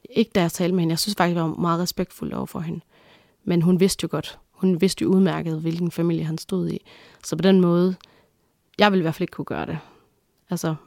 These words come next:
men, øh, hun ser anderledes på det. Det ved jeg. Det har hun fortalt mig.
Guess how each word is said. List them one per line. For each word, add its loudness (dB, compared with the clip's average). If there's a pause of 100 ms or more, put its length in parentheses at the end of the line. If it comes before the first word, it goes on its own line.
men, 2
øh, 2
hun 4
ser 4
anderledes 0
på -6
det. -8 (260)
Det -2
ved -2
jeg. -6 (460)
Det -20
har -6
hun -2
fortalt -4
mig. -6